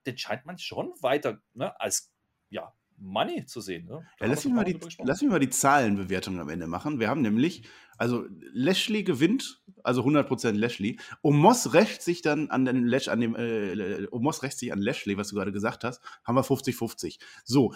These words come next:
Speaker 2: und dann haben wir aber noch ein A K O out of nowhere an Lashley. Das heißt, wir haben fünfzig zu fünfundzwanzig zu fünfundzwanzig gebuckt am Ende. Das kann man so als Zahlenfazit vielleicht sagen. Aber das Match an sich, und das möchte ich mal sagen, mich, ich hab das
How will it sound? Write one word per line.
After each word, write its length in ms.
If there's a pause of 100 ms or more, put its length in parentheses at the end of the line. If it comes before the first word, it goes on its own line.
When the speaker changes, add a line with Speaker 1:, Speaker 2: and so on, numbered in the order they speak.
(120)
Speaker 2:
und 180
dann 220
haben 220
wir 120
aber 160
noch 380 (240)
ein 80
A 180
K 300
O 280 (160)
out 160
of 120
nowhere 560 (260)
an 180
Lashley. 640 (340)
Das 180
heißt, 340
wir 80
haben 140
fünfzig 360
zu 120
fünfundzwanzig 500
zu 100
fünfundzwanzig 560
gebuckt 300
am 120
Ende. 140
Das 140
kann 100
man 120
so 60
als 180
Zahlenfazit 760
vielleicht 240
sagen. 280 (260)
Aber 120
das 120
Match 220
an 140
sich, 200
und 60
das 120
möchte 200
ich 60
mal 100
sagen, 320
mich, 220
ich 140
hab 120
das 280